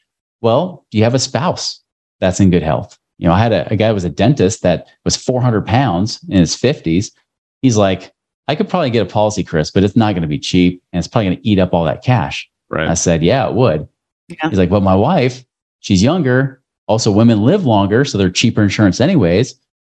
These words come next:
Speaker 1: And she's in great health." And so we, we're now putting, like, a hundred ten thousand dollars a year into her policy versus his because she gets the higher R O I, you know? So there's,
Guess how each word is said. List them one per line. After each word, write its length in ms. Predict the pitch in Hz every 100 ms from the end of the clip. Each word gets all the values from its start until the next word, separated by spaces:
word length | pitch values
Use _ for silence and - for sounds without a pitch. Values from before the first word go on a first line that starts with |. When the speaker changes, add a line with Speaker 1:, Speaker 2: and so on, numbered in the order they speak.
| _ _
Speaker 1:
And 340 | 107 107 95 - _ _
she's 240 | 147 160
in 80 | 120
great 220 | 127 160
health." 340 | 85 53 - _ _ _ _ 101
And 80 |
so 140 | 95 110
we, 140 | 127
we're 160 | 104 127
now 180 | 123 104
putting, 280 | 120 107
like, 220 | 104 98 -
a 40 | -
hundred 240 | 120 110
ten 180 | 123 107
thousand 300 | 107 107 101
dollars 240 | 101 98
a 40 | 92
year 280 | 113 143 127
into 260 | 95 85 -
her 120 | 190
policy 520 | - 87 85 - 90
versus 580 | 110 95 - 92 - - -
his 340 | 143 95 123
because 420 | 98 95 90 - - _ _
she 120 | -
gets 140 | 110 98
the 80 |
higher 240 | 90 95 85
R 160 | 90
O 80 | 104
I, 320 | 143 151 73 -
you 120 | 80
know? 160 | 78
So 180 | 117 98
there's, 320 | 95 135 -